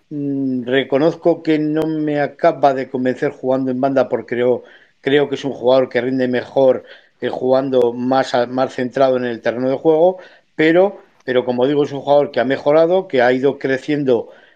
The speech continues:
poco a poco en Real Zaragoza y creo que es un acierto que se le haya renovado el contrato. <laughs> En cuanto a lo de Quinteros, Paco, bueno, ya sabe mi opinión. Yo creo que está bien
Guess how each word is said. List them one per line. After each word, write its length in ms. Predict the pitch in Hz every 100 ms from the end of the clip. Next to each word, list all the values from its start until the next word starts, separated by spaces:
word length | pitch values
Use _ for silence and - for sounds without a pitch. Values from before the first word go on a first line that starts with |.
| _
poco 260 | - 151 147
a 80 | 139
poco 240 | 147 135
en 80 | 123
Real 200 | 123 131
Zaragoza 440 | 139 139 143 156
y 60 | 139
creo 320 | 143 143 143
que 80 | 143
es 100 | 131
un 100 | 127
acierto 600 | 117 - 127 - 143 139 - _ _
que 140 | - 127
se 160 | -
le 220 | 127 120 120
haya 260 | 135 131
renovado 340 | 113 113 113 110
el 80 |
contrato. 580 | 107 110 107 127 123 98 - _
<laughs> 120 | 98 - _ _
En 120 | 135
cuanto 260 | 131 143 131
a 20 |
lo 80 | 143
de 140 | 143
Quinteros, 420 | 139 139 151 170 170
Paco, 640 | 175 175 185 190 190 - _
bueno, 440 | 156 147 156 156 - _
ya 180 | 135 143
sabe 280 | 151 160 147
mi 120 | 143
opinión. 560 | 123 123 139 151 117
Yo 180 | 104 123
creo 280 | 127 143 139
que 80 | 139
está 220 | - 139
bien 340 | 135 147 160